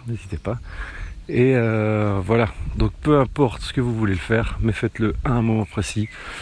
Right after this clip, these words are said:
et félicitez-vous. Et voilà, c'est brique après brique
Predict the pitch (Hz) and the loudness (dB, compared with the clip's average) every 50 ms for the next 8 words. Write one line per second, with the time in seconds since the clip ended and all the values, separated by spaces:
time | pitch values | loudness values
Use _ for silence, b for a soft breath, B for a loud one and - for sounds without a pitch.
0 | B B B B B - - 117 117 - - 135 117 123 113 - 117 - - 104 | B B B B B 0 0 2 2 2 0 0 0 0 0 -2 -2 0 0 0
1 | 92 98 107 107 92 - - - - - 135 123 123 113 107 95 85 85 85 - | 0 0 -2 -4 -4 -6 -8 -8 -4 0 2 2 4 4 2 2 0 0 -2 -2
2 | - 95 90 95 95 113 120 - - 90 - - - 117 - - 113 92 90 104 | -2 -2 -2 0 0 0 -2 -2 -4 -6 -4 -4 -4 -2 0 0 0 0 0 -2
3 | 104 - - - | -4 -4 -8 -12